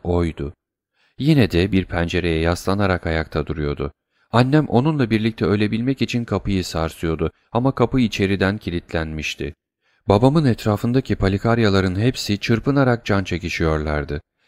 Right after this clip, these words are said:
İçlerinden yara almamış ya da hafifçe yaralanmış olan birkaçı pencerelere doğru atıldılar. Aynı anda döşemenin tamamı alttan çatırdayarak kırıldı. Ardından babam dizlerinin üzerine çöktü. Kılıçlar, tabancalar,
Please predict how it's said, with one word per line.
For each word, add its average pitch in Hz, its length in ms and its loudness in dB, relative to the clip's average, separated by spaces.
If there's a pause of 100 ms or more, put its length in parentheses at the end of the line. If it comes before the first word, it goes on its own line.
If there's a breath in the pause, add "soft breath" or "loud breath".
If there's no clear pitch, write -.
(100)
İçlerinden 143 640 2
yara 120 200 2
almamış 120 640 0
ya 90 100 2
da 85 160 -2
hafifçe 123 380 -2
yaralanmış 107 640 0
olan 95 300 0
birkaçı 110 520 0
pencerelere 98 760 -2
doğru 95 260 0
atıldılar. 80 720 -4 (440)
Aynı 101 320 4
anda 87 240 0
döşemenin 101 500 -2
tamamı 117 420 -2
alttan 98 340 -2
çatırdayarak 101 760 0
kırıldı. 80 500 -2 (520)
Ardından 131 640 2
babam 110 340 2
dizlerinin 101 540 0
üzerine 87 440 -2
çöktü. 73 520 -6 (440)
Kılıçlar, 92 840 0
tabancalar, 85 840 -2